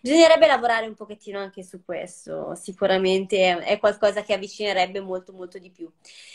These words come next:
Volevo arrivare un pochettino a fare una domanda su di te. Allora, mi hai detto appunto che sei stata, eh, ti sei accorta di questa passione nel momento in cui sei andata a Misano, che comunque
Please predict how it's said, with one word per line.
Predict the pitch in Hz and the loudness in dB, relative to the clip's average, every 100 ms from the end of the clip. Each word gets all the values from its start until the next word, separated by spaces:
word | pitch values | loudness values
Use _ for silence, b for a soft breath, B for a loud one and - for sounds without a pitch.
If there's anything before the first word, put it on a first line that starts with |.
| B _ | B _
Volevo | - 440 247 | -2 0 0
arrivare | 262 302 320 | -2 -2 -2
un | 330 | -4
pochettino | 359 392 339 285 | -8 -12 -10 -10
a | 277 | -10
fare | 214 202 | -14 -12
una | 196 | -12
domanda | 214 233 196 208 | -10 -12 -12 -14
su | - 208 | -14 -18
di | 196 | -14
te. | - 160 | -6 -4
Allora, | 165 170 165 | -4 -6 -10
mi | 175 175 | -8 -6
hai | |
detto | 180 185 185 185 | -2 -2 -4 -12
appunto | 185 190 180 | -16 -16 -16
che | - 180 | -16 -10
sei | - 185 180 | 0 0 0
stata, | - 170 185 175 - | -4 -2 2 2 2
eh, | 180 175 | -2 -6
ti | 185 | -8
sei | - 196 190 | -2 -2 -4
accorta | - - - 294 254 | -10 -4 0 0 -2
di | 220 | -8
questa | 202 202 | -8 -10
passione | 202 190 220 196 185 | -12 -10 -8 -6 -6
nel | |
momento | 185 196 202 190 | -6 -8 -10 -10
in | 185 | -10
cui | 202 | -8
sei | 190 | -4
andata | 185 196 | -2 -2
a | 190 | -2
Misano, | 190 226 202 | 2 2 2
che | 175 | -8
comunque | 196 196 180 | -16 -10 -10